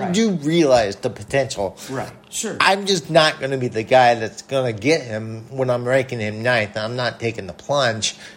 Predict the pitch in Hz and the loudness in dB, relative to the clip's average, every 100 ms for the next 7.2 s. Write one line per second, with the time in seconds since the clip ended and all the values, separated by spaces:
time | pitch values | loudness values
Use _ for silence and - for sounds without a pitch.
0 | - - 147 139 - - - - - - | -20 4 6 6 2 -12 -20 -20 -20 -20
1 | _ _ - - - - - - - 190 | _ _ -20 -20 -20 -20 -20 -20 2 4
2 | 196 180 170 135 - 143 160 - - - | 4 6 6 6 6 4 4 4 -8 2
3 | 147 147 180 - 180 160 147 143 117 110 | 2 4 0 0 0 2 2 2 -2 -2
4 | 107 - - - - - 135 156 160 190 | -2 -4 -8 -14 -16 0 4 4 2 0
5 | 175 180 160 147 131 135 131 110 117 113 | 0 2 2 4 6 6 4 0 0 0
6 | 104 107 117 139 151 131 127 120 110 123 | 0 0 2 2 0 -2 2 2 0 -2
7 | 101 98 | -2 -4